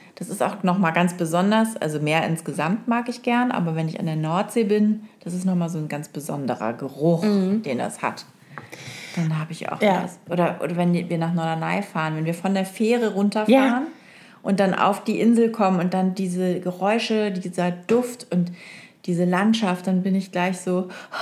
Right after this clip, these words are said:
Speaker 2: Mhm.
Speaker 1: <laughs>
Speaker 2: Also ich hab das auch ganz krass, äh,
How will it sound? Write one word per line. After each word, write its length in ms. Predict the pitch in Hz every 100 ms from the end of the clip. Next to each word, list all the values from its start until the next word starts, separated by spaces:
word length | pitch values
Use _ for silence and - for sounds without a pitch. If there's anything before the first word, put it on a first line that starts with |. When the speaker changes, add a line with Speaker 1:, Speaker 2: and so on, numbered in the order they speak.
| 698 453 - -
Speaker 2:
Mhm. 360 | 233 240 208 285 - 370 349
Speaker 1:
<laughs> 320 | 359 359 294 269
Speaker 2:
Also 140 | 247
ich 180 | 254 285
hab 120 | 294
das 240 | 302 -
auch 180 | - -
ganz 320 | 285 302 359 -
krass, 520 | - 220 349 - -
äh, 160 | -